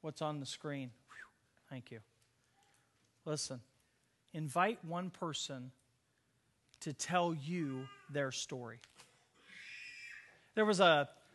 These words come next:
a story that was shared on, uh, one of the Christian radio stations this week about a guy who went into a, a restaurant. He put a sign on the table that said, uh,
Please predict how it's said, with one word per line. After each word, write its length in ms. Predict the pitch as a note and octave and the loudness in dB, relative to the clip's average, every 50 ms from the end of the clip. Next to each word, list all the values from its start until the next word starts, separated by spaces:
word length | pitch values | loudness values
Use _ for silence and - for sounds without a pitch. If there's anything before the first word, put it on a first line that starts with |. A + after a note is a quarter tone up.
| - - | -6 -4
a 80 | E3 | 0
story 480 | D3+ - - - - C4 B3+ B3+ B3+ B3+ | 2 2 2 4 6 8 10 10 10 10
that 160 | G#3 A3 G3+ | 10 8 8
was 160 | F#3 F#3 E3+ | 8 6 4
shared 380 | - - - A#3+ A3 G#3+ G#3+ G3+ | 6 6 6 8 8 8 8 8
on, 280 | G3+ F#3 F#3 F3+ F3 F3 | 8 6 6 4 4 4
uh, 380 | F3 F3 E3+ E3+ E3 E3 E3 | 4 6 8 8 8 8 8
one 180 | D#3+ F3 G#3 G#3+ | 6 6 4 4
of 60 | G#3 | 4
the 60 | G3+ | 2
Christian 400 | - - A3 A3 F#3 - - F#3+ | 2 2 0 0 0 0 -2 2
radio 320 | F3 F3 F3 F3 F3 F3 D#3+ | 4 4 4 6 4 2 2
stations 540 | - - - E3 D#3 - - E3 D3+ C3+ | 0 0 0 0 0 0 -2 -4 -4 -4
this 260 | B2+ D#3 D3+ - - - | -4 -4 -4 -4 -4 -4
week 260 | D#3 D3+ C#3 B2+ C#3 - _ _ _ _ - _ _ - - - - - - | -4 -4 -4 -6 -8 -16 _ _ _ _ -20 _ _ -20 -20 -20 -20 -6 -2
about 240 | - E3+ A3 A3 A3+ | 10 12 12 12 12
a 80 | A3 G#3 | 12 12
guy 300 | D#3+ A3+ A#3 B3+ C4+ C4+ | 12 12 12 12 12 12
who 140 | A#3 B3+ | 12 8
went 180 | B3 G#3+ A3 A3+ | 8 8 8 8
into 300 | A#3+ A#3+ A#3 - A#3 A#3+ | 8 6 4 6 8 10
a, 280 | G#3 F#3 F3+ F3 E3 - - - - - - - | 12 12 12 10 8 6 -2 -20 -20 -20 0 6
a 140 | E3+ F3 | 8 8
restaurant. 680 | F3+ F3 G#3+ A3 A#3+ - - - C#4+ C#4 C#4 C#4+ C#4+ - | 12 12 12 12 12 12 8 8 10 10 10 10 8 6
He 100 | - F#3 | 0 4
put 180 | - B3+ B3+ A3 | 8 10 10 10
a 40 | |
sign 520 | F#3+ - - - - C#4+ C#4+ C#4+ C#4+ C#4 C4 | 10 6 4 8 8 10 10 10 8 8 6
on 140 | B3+ A#3+ A3 | 6 6 6
the 100 | G#3+ G3+ | 4 4
table 380 | - B3+ C4 C4 B3+ A3+ A3 | 8 8 8 10 10 6 6
that 160 | F#3 F#3+ F#3 | 6 6 4
said, 400 | - - B3+ A#3 A3+ A3 G#3+ G3+ - - - - - - - - - - - - - | 6 8 12 12 12 12 12 8 0 -6 -18 -20 -20 -20 -20 -20 -20 -20 -20 -6 8
uh, 320 | - G3 G#3 G#3 G3+ G3+ | 12 12 12 12 12 12